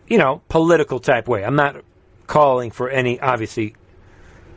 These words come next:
Harass him by leaving him a message, letting him know we are watching what he's doing. The world is watching. Harass him with an email. Message him on Twitter. All right, folks, that's happening. And we also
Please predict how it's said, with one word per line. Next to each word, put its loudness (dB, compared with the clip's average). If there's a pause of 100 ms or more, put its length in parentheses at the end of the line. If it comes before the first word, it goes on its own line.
(300)
Harass 2
him 0
by 0
leaving 0
him 0
a 2
message, -4
letting 2
him -4
know 2
we 2
are 4
watching -2
what 0
he's -6
doing. 2
The 0
world 2
is -8
watching. -2 (380)
Harass 2
him 0
with 0
an -2
email. -2 (880)
Message 2
him 2
on 0
Twitter. 0 (2250)
All 2
right, 2
folks, 0 (640)
that's 2
happening. 0
And 2
we 2
also 4